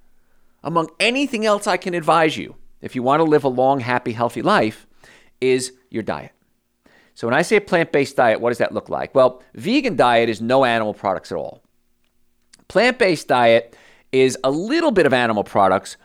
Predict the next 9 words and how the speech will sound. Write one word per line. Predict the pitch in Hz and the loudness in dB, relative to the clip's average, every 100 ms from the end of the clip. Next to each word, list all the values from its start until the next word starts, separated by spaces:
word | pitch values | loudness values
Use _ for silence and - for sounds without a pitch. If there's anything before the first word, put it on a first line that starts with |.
| _ _ | _ _
but | 147 139 | 2 2
a | 139 | 0
major, | 165 269 311 214 | -2 2 4 4
major | 180 151 131 | 4 2 0
majority | 123 196 190 120 | 0 4 6 4
being | 107 127 117 | 0 -4 -4
a | |
vegan | 98 101 98 | -4 -6 -4
diet. | 95 78 | -4 -4